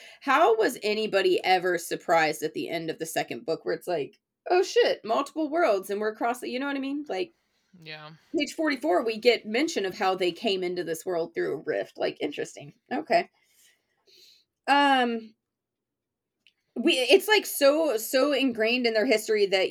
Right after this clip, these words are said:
Speaker 1: they have H E and V E as time. So H E is essentially, like, B C E or whatever one we use now. I don't even know. Um, human era. And then there's V E,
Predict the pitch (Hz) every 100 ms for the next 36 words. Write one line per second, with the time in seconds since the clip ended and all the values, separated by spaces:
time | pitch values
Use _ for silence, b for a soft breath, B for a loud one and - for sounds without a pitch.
0 | - - 214 214 226 214 202 208 254 -
1 | 320 349 - 226 214 208 214 - 160 82
2 | - b b b - 202 202 - 247 214
3 | 135 127 - 220 202 240 294 349 330 311
4 | 240 226 233 233 226 214 196 185 175 214
5 | 214 214 202 208 202 196 180 165 151 143
6 | - _ _ - 202 190 170 160 160 151
7 | 151 151 147 156 160 135 139 110 - B
8 | B B - 240 226 202 185 - 294 254
9 | 208 185 175 170 180 214 208 214 220 220
10 | 202 240 160 151 127